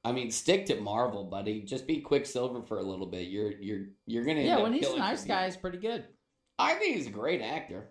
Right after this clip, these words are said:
Speaker 2: Yeah, he seems like a good actor. He's probably a good guy.
Speaker 1: Seems like a good guy.
Speaker 2: He's probably a good guy.
Speaker 1: I'd put him on pod.
Speaker 2: <laughs>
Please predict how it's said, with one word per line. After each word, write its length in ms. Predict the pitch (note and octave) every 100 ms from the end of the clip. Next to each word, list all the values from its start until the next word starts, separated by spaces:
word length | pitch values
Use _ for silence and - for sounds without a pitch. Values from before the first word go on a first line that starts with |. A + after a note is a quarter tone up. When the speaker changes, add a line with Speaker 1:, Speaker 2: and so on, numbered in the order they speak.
| -
Speaker 2:
Yeah, 220 | D3+ D3+
he 100 | D3+ E3+
seems 200 | F#3 D3+
like 160 | B2
a 20 |
good 280 | A2 G#2+ G#2 -
actor. 440 | G#2 G#2+ G#2+ G#2 -
He's 160 | C4
probably 240 | - C#3+ F#2
a 40 |
good 180 | F#2 F2
guy. 80 | -
Speaker 1:
Seems 220 | G4+ D#4
like 100 | F#3+ D3
a 20 |
good 160 | B2+ A2+
guy. 260 | G#2+ A2+ -
Speaker 2:
He's 120 | C#4+
probably 260 | D4+ D#3
a 40 | A#2+
good 180 | G#2 -
guy. 80 |
Speaker 1:
I'd 80 | B3
put 100 | G4+
him 80 | A#3+
on 140 | F3+ -
pod. 340 | - A3 C4
Speaker 2:
<laughs> 240 | C4 -